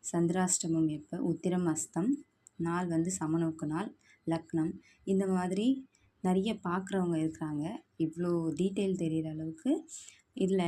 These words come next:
எல்லாமே இருக்கு. நம்ம இந்த ஆப்பை பயன்படுத்திக்கலாம். இங்க பாருங்க, திதி இன்னைக்கு எங்க, எதோட முடியுது அப்படின்னு சொல்லி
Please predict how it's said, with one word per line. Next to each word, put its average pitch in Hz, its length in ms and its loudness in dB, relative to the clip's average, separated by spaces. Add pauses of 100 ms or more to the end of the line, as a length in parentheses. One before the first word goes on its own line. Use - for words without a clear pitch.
எல்லாமே 185 440 4 (100)
இருக்கு. 170 280 -2 (300)
நம்ம 175 260 2 (280)
இந்த 175 160 0 (160)
ஆப்பை 196 240 -2 (320)
பயன்படுத்திக்கலாம். 156 840 -2 (140)
இங்க 147 120 -2 (100)
பாருங்க, 147 260 -4 (500)
திதி 190 280 4
இன்னைக்கு 160 320 0 (120)
எங்க, 160 160 2 (640)
எதோட 185 240 4 (180)
முடியுது 175 380 4 (1500)
அப்படின்னு 165 320 2
சொல்லி 180 140 2